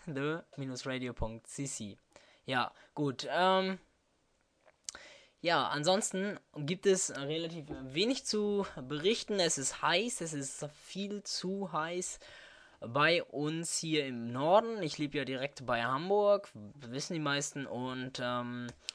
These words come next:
derzeit ist es relativ kühl.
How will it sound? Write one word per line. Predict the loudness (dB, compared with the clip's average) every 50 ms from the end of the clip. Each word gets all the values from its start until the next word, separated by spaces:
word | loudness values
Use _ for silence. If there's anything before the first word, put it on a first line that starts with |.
| -12 -4 4
derzeit | 6 6 6 8 6 6 8 8 6 4 2
ist | 0 -2 -2 -4
es | -2 0
relativ | 2 2 4 4 4 4 2 -2 -6 -8 -10
kühl. | -10 -8 -6 -4 0 2 4 6 8 8 6 4